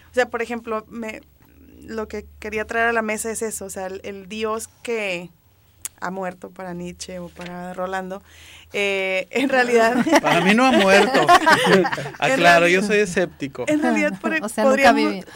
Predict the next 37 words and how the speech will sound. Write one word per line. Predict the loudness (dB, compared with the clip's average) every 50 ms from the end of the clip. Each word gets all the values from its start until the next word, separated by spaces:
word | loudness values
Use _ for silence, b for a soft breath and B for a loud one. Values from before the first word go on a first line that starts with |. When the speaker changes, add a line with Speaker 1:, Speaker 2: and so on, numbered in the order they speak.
| -2 -2 -2 0 0 0
Speaker 1:
<laughs> | 0 2 0 -2 -2 -2 -4 -2
podríamos | 0 2 2 2 2 2 0 -2 -4
decir | -4 -6 -6 -6 -4
que | -4 -4
ha | -6
sido | -4 -6 -6 -6 -8
sustituido, | -10 -12 -14 -16 -18 -18 -18 -16 -16 -16 -14 -14 -14 -14 -14 -14 -16
¿no? | -16 -16 -16 -16
O | -16 -12
sea, | -10 -8
está | -8 -8 -10 -10 -8 -6 -4 -4 -2 -4 -4 -6 -6 -8 -12 _ b b b b b
siendo | -12 -10 -8 -8 -6 -8 -8
sustituido | -10 -12 -16 -16 -16 -16 -14 -12 -10 -8 -8 -8 -8
como | -8 -10 -10
por | -8 -6 -6
otras | -6 -4 -6 -6 -6 -6 -6
cosas. | -6 -6 -8 -8 -8 -10 -14 -18 -16 -12
Speaker 2:
Lo | -12 -10
sagrado | -6 -6 -4 -2 -2 -2 -2 -2 -2 -4 -8
que | -12 -16 -16
mencionaba | -16 -16 -16 -14 -12 -10 -8 -8 -6
Liliana, | -8 -8 -8 -8 -10 -10 -10 -12 -12 -12
¿no? | -12 -10 -10
Speaker 1:
Ajá. | -10 -12 -12 -6 0
Speaker 3:
El | 0 0 2
fútbol. | 2 2 2 4 4 4 4 4 2 0 -4 -8 -12
Speaker 1:
El | -12 -12 -10
fútbol. | -10 -10 -10 -10 -8 -8 -4 0 2
Speaker 3:
El | 4
dinero. | 4 4 4 4 4 4 4 4 4 2 0 -4 -8
Speaker 1:
El | -12 -12 -12
dinero, | -14 -14 -12 -12 -12 -12 -12 -14 -16 -18 -20 -20 _
el | -14 -12 -12
Speaker 3:
La | -12
Speaker 1:
único | -10 -10 -10
Speaker 3:
economía. | -8 -6 -6 -4 -4 -4 -4 -4 -4 -6
Speaker 1:
Dios | -8